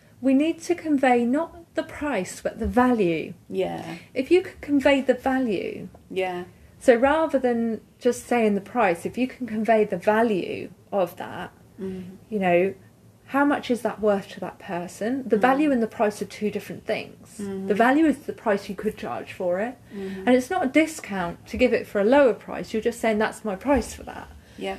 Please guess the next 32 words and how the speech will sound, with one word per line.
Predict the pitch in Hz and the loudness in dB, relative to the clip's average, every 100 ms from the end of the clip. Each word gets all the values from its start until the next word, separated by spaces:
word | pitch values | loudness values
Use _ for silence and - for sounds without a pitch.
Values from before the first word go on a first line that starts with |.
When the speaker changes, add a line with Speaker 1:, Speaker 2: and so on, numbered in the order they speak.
| 226 - | -12 -14
Speaker 1:
But | - 262 | -4 -4
standing | - - 285 285 277 269 247 | -4 0 4 6 6 2 0
in | - 254 247 | 0 2 2
that | 220 - | 0 -2
power | - 240 233 190 - - | -8 -2 2 2 2 -6
and | - 202 196 | -8 -6 -4
understanding | - 247 254 269 - 240 208 190 175 - - - - _ _ _ _ | 0 2 2 0 -2 -4 -2 0 -2 -4 -8 -14 -18 _ _ _ _
you | 226 214 | -4 2
don't | 269 262 302 | 4 4 0
need | 277 247 | -2 -2
to | - - | -4 -8
offer | 190 - 190 - | -8 -8 -8 -8
a | |
discount | 175 180 - - - 175 175 262 - - | -6 -8 -8 -16 -10 -6 -6 -8 -14 -2
just | 220 190 | 0 0
Speaker 2:
Mm. | |
Speaker 1:
because | 190 208 | -4 -4
a | 190 | -6
price | - 214 202 - | -4 -2 -2 -4
has | 180 | -12
fallen | - 180 170 180 | -4 -2 -2 -4
out | 175 | -4
of | 175 | -4
your | 175 | -4
mouth | 165 - 190 - | -4 -4 -4 0
and | 202 | 2
you | 196 233 | 4 4
feel | 247 - 160 | 4 2 0
uncomfortable. | 165 170 - 196 - - - 196 254 - - | -2 -6 -8 -8 -10 -8 -2 0 0 -4 -8
Speaker 2:
Mm. | 196 185 190 214 - - - | -6 -4 -6 -8 -10 -20 -4
Speaker 1:
You | 247 - | 0 4
also | 339 349 262 196 | 2 2 2 2